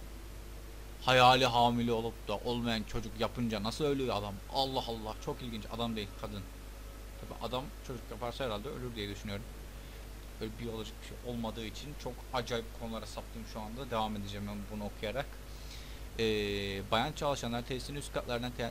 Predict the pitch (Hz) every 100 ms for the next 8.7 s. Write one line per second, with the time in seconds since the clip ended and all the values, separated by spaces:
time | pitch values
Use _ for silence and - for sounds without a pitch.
0 | - 117 - 101 101 - 101 98 98 -
1 | 120 110 113 110 - 123 113 104 101 107
2 | 110 120 101 101 117 127 - - - -
3 | 120 117 135 113 107 104 120 - - 104
4 | 117 127 - - - - 120 110 117 123
5 | 110 - 104 98 98 - - - - 110
6 | 113 143 165 - 151 135 - 110 120 -
7 | 131 127 - 151 135 135 117 127 135 147
8 | 127 110 - 107 101 101